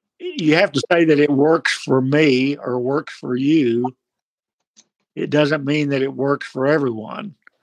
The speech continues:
And there's a lot of guys out there that, uh, you know, when Bodie went to Lancaster last year, well, uh, he changed arrows and,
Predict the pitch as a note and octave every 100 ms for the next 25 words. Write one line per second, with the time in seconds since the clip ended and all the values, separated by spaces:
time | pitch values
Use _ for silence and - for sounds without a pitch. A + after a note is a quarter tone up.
0 | _ _ _ _ _ _ - C3+ C3 C3
1 | B2 B2+ - _ _ _ _ _ _ _
2 | - - D#3 C3 C#3 D#3 E3 D3 D#3 D#3+
3 | C#3 C3+ C3 C#3 C#3 C#3 C#3 C3 B2 B2
4 | _ _ _ _ _ _ _ _ _ _
5 | _ _ _ - B2+ B2 A#2+ A#2+ B2 C3
6 | C#3 C#3 C3 B2+ B2 - - - E3+ C#3
7 | D3 D3 C#3+ C3+ C3 C#3+ D3 C3+ C#3 -
8 | C3 C3 C3+ B2+ - C3+ C3+ C3+ B2+ A#2
9 | A2+ - _ _ - _ _ _ _ _
10 | - A#2+ A#2+ A#2 A#2 C#3+ - D3+ C#3+ A#2
11 | C3+ C#3 C#3+ C#3+ C3+ A#2 A#2+ A2+